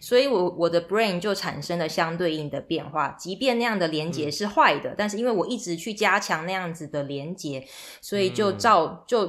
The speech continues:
Speaker 1: 造成说我产生一，呃，一些不好的连结，但是它其实可能对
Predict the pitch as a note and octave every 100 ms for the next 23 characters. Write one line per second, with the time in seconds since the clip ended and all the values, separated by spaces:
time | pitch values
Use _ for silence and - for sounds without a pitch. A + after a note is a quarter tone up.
0 | - A3+ G3 F#3+ D#3+ E3 F3+ E3+ E3+ -
1 | _ - D#3+ E3+ E3+ D3+ F3+ - - G3+
2 | F3+ E3+ G3+ G#3+ F#3+ C4+ B3+ E3 D3 D3+
3 | D3 D3 D3 F#3 G3+ G3+ G3 D#3 D#3 D#3
4 | E3+ D3 C#3 C#3+ F#3 D#3+